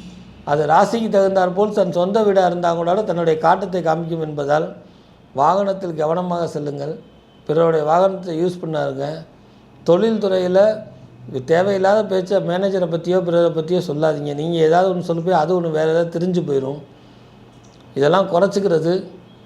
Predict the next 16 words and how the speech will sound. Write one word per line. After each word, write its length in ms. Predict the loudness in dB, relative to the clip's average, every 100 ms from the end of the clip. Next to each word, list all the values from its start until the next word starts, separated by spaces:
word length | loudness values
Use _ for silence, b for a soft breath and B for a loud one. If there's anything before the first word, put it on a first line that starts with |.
| -20 -20 -20 -14 -2
அல்லது 520 | 2 4 2 0 0
இதெல்லாம் 300 | 2 4 4
நான் 200 | 2 2
பேசாம 420 | 4 4 4 2
இருப்பது 340 | 0 0 -2
சிறப்பான 420 | 0 -2 0 -2 -2
ஒரு 120 | -2
பலனை 340 | -4 -4 -4
கொடுக்கும். 420 | -6 -8 -8 -10 -14 -20 -20 -20 -20 -20 -20 -20 -20 -20 -20 -20 -20 -2
கால 340 | 4 6 6
பைரவரை 400 | 4 2 4 4
அடிக்கடி 440 | 4 2 0 0 2
வணங்குறது, 580 | 2 0 2 2 2 0
முடியாதவங்க 640 | 0 2 4 2 0 -2 -2 -6 -10
இந்த 300 | -4 -2 -2
நாய்க்கு 720 | -2 -2 -2 0 -2 -2 -4